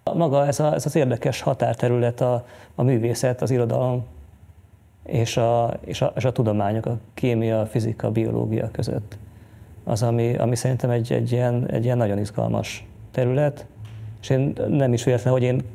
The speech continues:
főleg régebben, illetve ugye a zenekarnak így a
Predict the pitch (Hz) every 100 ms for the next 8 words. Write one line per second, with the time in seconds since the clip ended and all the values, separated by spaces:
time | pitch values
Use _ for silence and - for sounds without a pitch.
0 | - - - - 139 120 110 131 156 147
1 | 156 151 - - 117 110 127 123 127 -
2 | 127 120 107 127 117 - 127 - -